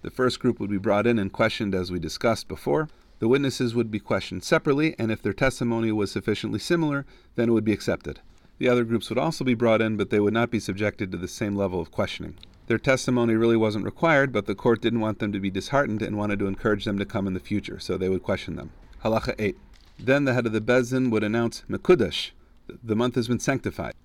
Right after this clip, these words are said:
And everyone would answer, "Mekudesh, Mekudesh, it has been sanctified, it has been sanctified." It was necessary for there to be three judges to participate in the Beis Din, and the calculations regarding when the moon should be sighted would be also done by the three judges.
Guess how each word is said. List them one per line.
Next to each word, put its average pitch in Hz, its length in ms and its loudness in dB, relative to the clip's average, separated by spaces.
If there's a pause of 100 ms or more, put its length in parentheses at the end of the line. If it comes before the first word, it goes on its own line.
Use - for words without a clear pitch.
(160)
And 104 100 -4
everyone 135 380 2
would 123 140 4
answer, 110 520 0
"Mekudesh, 131 520 4
Mekudesh, 104 580 0
it 107 100 -2
has 101 120 0
been 104 100 -2
sanctified, 120 580 0
it 110 120 0
has 101 100 0
been 98 140 -6
sanctified." - 500 -6 (240)
It 113 60 -2
was 113 160 2
necessary 127 480 2
for 123 120 -4
there 110 140 4
to 104 80 -2
be 101 140 -2
three 151 260 0
judges 110 380 0
to 95 80 -4
participate 101 580 -2
in 92 60 -4
the 87 80 -4
Beis 107 240 0
Din, 147 240 -2 (280)
and 120 120 0
the 117 40 0
calculations 123 680 0
regarding 110 400 2
when 110 160 0
the 107 80 -2
moon 104 240 0
should 107 220 0
be 101 100 -2
sighted 131 400 2
would 110 160 -2
be 110 160 -2
also 113 340 0
done 98 220 0
by 92 160 0
the 95 140 -2
three 98 200 -2
judges. 123 460 0